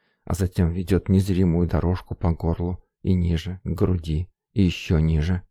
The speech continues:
И фигня все это полная,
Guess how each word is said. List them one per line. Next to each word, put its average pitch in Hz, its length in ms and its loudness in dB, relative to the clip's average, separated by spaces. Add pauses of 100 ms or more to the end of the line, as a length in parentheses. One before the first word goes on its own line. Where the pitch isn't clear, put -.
(1080)
И - 60 0
фигня 87 480 2
все - 160 -4
это - 160 -4
полная, 65 520 -2